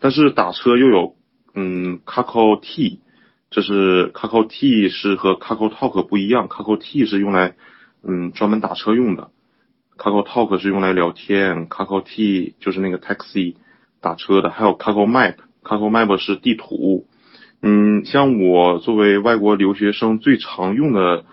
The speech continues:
Kakao 公司的软件就这三款。事故发生第二天、第三天左右吧，就可以正常使用了。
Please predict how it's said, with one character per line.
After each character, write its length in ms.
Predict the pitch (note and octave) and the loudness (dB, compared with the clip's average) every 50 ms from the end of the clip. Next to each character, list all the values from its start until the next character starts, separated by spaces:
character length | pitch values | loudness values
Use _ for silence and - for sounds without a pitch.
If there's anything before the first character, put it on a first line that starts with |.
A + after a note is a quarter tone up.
| - _ _ _ _ | -20 _ _ _ _
Kakao 400 | - - - A2 A2 - A2 G#2 | -8 -4 -2 -2 0 0 0 -2
公 220 | G2+ - G#2 G#2 G2 | 0 0 0 0 0
司 160 | - - G2+ | -2 0 0
的 80 | G2 G2 | 2 2
软 240 | F#2 F2+ E2+ E2 | 2 2 0 -2
件 240 | G2 G2 G2+ F2+ F2 | -2 -2 -2 0 -2
就 100 | - F#2+ | -2 -2
这 160 | F#2+ G2+ G2 | 0 0 0
三 260 | F2+ - - G2+ G#2 G#2 | 0 -2 -6 -6 -6 -4
款。 280 | - - F2 - - - _ _ _ _ _ _ _ _ _ _ _ _ _ _ - | -2 -2 -2 -4 -4 -8 _ _ _ _ _ _ _ _ _ _ _ _ _ _ -10
事 300 | - - - - A#2 A2 | -8 -4 -2 0 0 0
故 200 | G#2+ A2+ A2+ G#2 | 2 0 0 0
发 180 | - A2+ A2 | 0 0 -2
生 640 | G#2 - A2 G#2+ G#2 G2+ G#2+ G#2+ G#2+ G#2+ G#2+ G#2 G#2 - _ | -2 -2 -2 0 0 2 2 2 2 0 -2 -2 -4 -6 _
第 160 | - B2 A#2+ | 0 2 2
二 260 | A#2+ B2+ C3 A2 F2+ | 2 2 0 -2 -2
天、 420 | - - - - A2 G2+ G2 G2 G2+ | -4 -8 -6 0 0 2 2 0 0
第 120 | A#2 A2+ | -2 -4
三 280 | G#2 - - A2 A2+ A2 | -2 -2 -2 -2 0 0
天 180 | G#2 A2+ A2+ | 0 -2 -2
左 180 | G#2 G2 E2+ F2 | -2 -2 -2 -2
右 100 | F#2 F2+ | -2 -2
吧， 180 | F2 E2+ F2 | -4 -4 -4
就 120 | F2 - G2 | -4 -4 -4
可 140 | - G#2 G2 | -2 -4 -4
以 20 | |
正 160 | - - F#2+ | -4 -6 -8
常 140 | F2+ F2 F2 | -8 -8 -8
使 120 | - - | -8 -8
用 160 | F2 F#2 G2+ - | -8 -8 -10 -10
了。 120 | - - | -12 -14